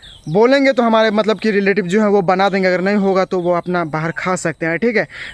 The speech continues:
बाकी आप अपने, आ, संस्कार सभ्यता का परिचय दीजिएगा, अपने व्यवहार का परिचय दीजिएगा। और फिर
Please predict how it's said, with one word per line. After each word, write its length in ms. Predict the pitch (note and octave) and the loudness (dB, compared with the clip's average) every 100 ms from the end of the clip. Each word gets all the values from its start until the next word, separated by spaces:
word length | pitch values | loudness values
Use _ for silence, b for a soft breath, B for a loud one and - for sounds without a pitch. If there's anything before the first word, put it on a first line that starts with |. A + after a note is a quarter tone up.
| D3+ | -2
बाकी 300 | F3 F3+ G#3+ | -2 2 2
आप 140 | F#3+ | 2
अपने, 320 | F#3 G3+ G#3 | 0 0 0
आ, 220 | G3 F3 F3 | 0 -2 -2
संस्कार 520 | D3+ - - G#3 G#3 | -2 -4 -2 -2 0
सभ्यता 400 | G3+ F3+ F3+ G3 | -2 -2 0 0
का 120 | F3+ | 0
परिचय 360 | F3+ F3+ G#3+ G3 | 0 0 0 0
दीजिएगा, 300 | G3 F#3+ F#3 | 0 2 0
अपने 180 | F#3+ | 0
व्यवहार 300 | F3 E3+ F#3 | 0 2 2
का 100 | G3 | 0
परिचय 380 | F#3+ F#3+ F#3+ B3+ | 0 -2 2 2
दीजिएगा। 500 | A3 F#3+ A3 G#3+ B3+ - B B B B | 2 2 2 2 0 -2 B B B B
और 140 | G#3+ | 0
फिर 340 | G#3+ D4 G#3 | 2 2 0